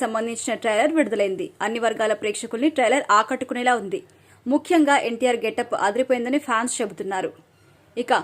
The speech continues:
విలన్గా బాలీవుడ్ స్టార్ హీరో సైఫ్ అలీ ఖాన్ నటించారు. ఈ సినిమాతో జాన్వీ కపూర్ తెలుగు ఇండస్ట్రీకి పరిచయం అవుతున్నారు.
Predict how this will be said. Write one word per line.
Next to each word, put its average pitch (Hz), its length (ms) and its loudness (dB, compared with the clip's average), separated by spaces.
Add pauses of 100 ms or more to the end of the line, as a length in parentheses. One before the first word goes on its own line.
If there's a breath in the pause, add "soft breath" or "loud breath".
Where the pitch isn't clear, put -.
(240)
విలన్గా 311 340 6 (100)
బాలీవుడ్ 247 360 4
స్టార్ 214 300 2
హీరో 240 260 -2
సైఫ్ 226 260 -2
అలీ 220 160 -2
ఖాన్ 262 180 0
నటించారు. 190 480 -6 (200)
ఈ 240 120 -6
సినిమాతో 240 380 0 (480 loud breath)
జాన్వీ 330 400 6
కపూర్ 277 320 0
తెలుగు 240 260 2
ఇండస్ట్రీకి 233 460 -4 (100)
పరిచయం 233 380 0
అవుతున్నారు. 190 420 -8